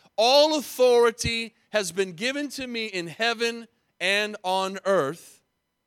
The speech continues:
Go therefore and make converts of all nations." Is that what it says? "Go therefore and make Christians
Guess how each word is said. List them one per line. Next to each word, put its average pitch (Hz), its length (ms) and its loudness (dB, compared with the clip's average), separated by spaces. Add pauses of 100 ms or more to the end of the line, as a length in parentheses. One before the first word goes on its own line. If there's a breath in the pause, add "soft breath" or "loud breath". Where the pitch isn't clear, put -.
(1300)
Go 269 340 6
therefore 180 800 -4 (320)
and 180 260 -4
make 208 420 -4
converts 214 880 -6 (220)
of 170 160 -2
all 175 160 0
nations." 147 880 -10
Is - 920 -20
that 131 60 -10
what 151 100 -6
it 156 40 -16
says? 214 440 -6 (1000)
"Go 233 260 2
therefore 208 1040 -2
and 185 160 -6
make 196 320 -4
Christians - 840 -6